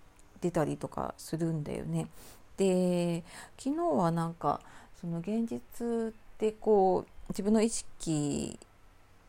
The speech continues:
の投影って、まあ、自分が、えーと、思ったことで現実を引き寄せる、まあ、引き寄せの法則みたいなことなんだけれども、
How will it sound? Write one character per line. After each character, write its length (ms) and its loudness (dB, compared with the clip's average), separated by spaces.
の 160 6
投 380 2
影 180 4
っ 20 0
て、 100 -2
ま 120 4
あ、 20 4
自 160 -4
分 320 -2
が、 280 6
え 120 0
ー 20 -8
と、 540 0
思 180 0
っ 20 -8
た 160 0
こ 120 0
と 140 0
で 80 4
現 220 4
実 200 2
を 60 2
引 80 -10
き 120 -2
寄 120 6
せ 160 4
る、 160 -2
ま 100 -2
あ、 40 -2
引 60 -6
き 80 0
寄 80 8
せ 120 0
の 120 4
法 140 2
則 220 0
み 140 0
た 120 0
い 60 -4
な 100 -4
こ 120 -6
と 100 -4
な 140 -2
ん 80 -4
だ 100 -8
け 120 -8
れ 120 -6
ど 120 -8
も、 260 0